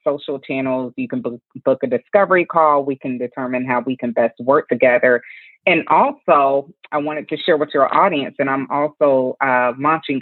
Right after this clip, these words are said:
a masterclass on September ninth, Thursday, September ninth at seven P M Eastern Time. And the topic is discovering your brand difference. So be a-, be sure to sign up for that. We are going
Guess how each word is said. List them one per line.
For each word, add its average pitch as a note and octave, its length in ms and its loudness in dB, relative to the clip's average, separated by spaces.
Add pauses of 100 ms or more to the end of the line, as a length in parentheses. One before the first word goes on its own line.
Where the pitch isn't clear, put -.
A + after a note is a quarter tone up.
a C3 40 -2
masterclass B2 1040 0 (200)
on B2+ 380 0 (100)
September C#3 540 0
ninth, B2+ 500 0
Thursday, C3 520 0
September C3+ 400 0
ninth B2+ 360 0
at B2+ 140 2 (140)
seven C3+ 280 2
P C3+ 240 -2
M B2+ 180 2 (100)
Eastern C#3+ 480 0
Time. B2 500 2 (460)
And D#3+ 100 4
the D3 140 4 (100)
topic A3 580 2
is C3+ 280 4 (100)
discovering D3+ 880 0 (300)
your C3+ 540 2
brand B2+ 560 -2 (160)
difference. A#2 460 -2 (600)
So D3+ 500 4
be E3+ 240 -4
a-, F3 220 2 (160)
be F3 180 -8 (120)
sure G3+ 240 4
to G#3 200 -10
sign F3+ 280 0
up F3 200 -2
for E3+ 100 -2
that. D3+ 240 2
We E3 300 -6
are D3+ 200 -4
going D3+ 560 -4